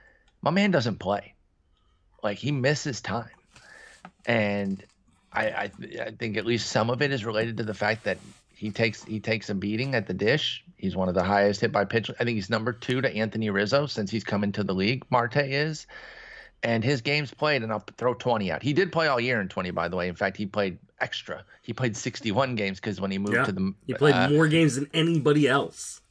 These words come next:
Speaker 1: Yeah, more than you could even possibly play.
Speaker 2: Mm-hmm.
Speaker 1: So he kicked ass that year. But
Speaker 2: He literally
Speaker 1: one twenty-one
Speaker 2: gave a hundred ten percent.
Speaker 1: <laughs>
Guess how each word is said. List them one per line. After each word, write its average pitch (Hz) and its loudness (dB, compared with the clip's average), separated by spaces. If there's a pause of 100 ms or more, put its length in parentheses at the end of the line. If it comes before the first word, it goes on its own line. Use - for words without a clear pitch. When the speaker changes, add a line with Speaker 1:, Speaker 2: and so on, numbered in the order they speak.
Speaker 1:
Yeah, 139 0
more 135 6
than 151 2
you 143 2
could 147 -4
even 120 -4
possibly 139 -4
play. 127 4
Speaker 2:
Mm-hmm. 117 -6 (140)
Speaker 1:
So 120 6
he 131 0
kicked 139 -2
ass 135 2
that 95 0
year. 90 -6
But 107 -2
Speaker 2:
He 120 4
literally 147 8
Speaker 1:
one - -
twenty-one 120 2
Speaker 2:
gave 110 4
a 110 0
hundred 104 -2
ten 101 -6
percent. 90 -10 (340)
Speaker 1:
<laughs> 196 0